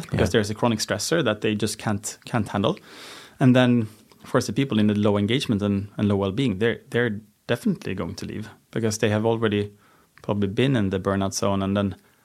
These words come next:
Speaker 1: been less, less motivated. So, so I think that would be one, uh, one thing. And then I think as a leader, my wife is also, she's also a, she works in, in, in the people space.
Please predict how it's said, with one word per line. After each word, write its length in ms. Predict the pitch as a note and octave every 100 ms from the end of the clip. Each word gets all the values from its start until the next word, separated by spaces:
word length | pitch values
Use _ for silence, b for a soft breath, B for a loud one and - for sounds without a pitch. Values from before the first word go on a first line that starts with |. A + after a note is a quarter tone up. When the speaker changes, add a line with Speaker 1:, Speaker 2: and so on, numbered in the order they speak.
| b _ _ _
Speaker 1:
been 160 | - G#2
less, 260 | G#2+ - -
less 180 | G#2+
motivated. 420 | - C3 - - A#2+
So, 200 | C3+ D3+
so 220 | D3+ C#3+
I 40 |
think 280 | C3+ F3 - - A#2+ B2+ C3+ D3 - C#3+
that 140 | C#3
would 80 | C3+
be 60 | A2
one, 360 | A#2 B2+ C#3+
uh, 220 | B2+ A#2 A2+
one 220 | B2 B2+
thing. 340 | G#2+ A2 C3+ B B B B B B B
And 180 | C3 A#2+
then 220 | B2 B2 A2+ B B B B _ -
I 60 |
think 180 | A#2 A#2+
as 160 | A#2 -
a 60 |
leader, 520 | A2+ B2+ B2 G#2+ G#2+ - _ b b b
my 160 | A2 A2
wife 460 | G#2+ A2+ A2+ A2
is 100 | A2
also, 600 | A#2 G#2 - G#2+ G#2 G2+ - -
she's 360 | - G#2+ G2+ -
also 280 | G2+ G#2+ G2
a, 260 | F#2+ G2 F#2+ _ _ _
she 120 | -
works 260 | G#2+ G#2 -
in, 220 | G#2 G2
in, 360 | A#2+ G#2+ G#2 G#2 B B
in 120 | - A2
the 80 | G#2
people 300 | - A2 G#2+
space. 520 | - G#2 G2+ -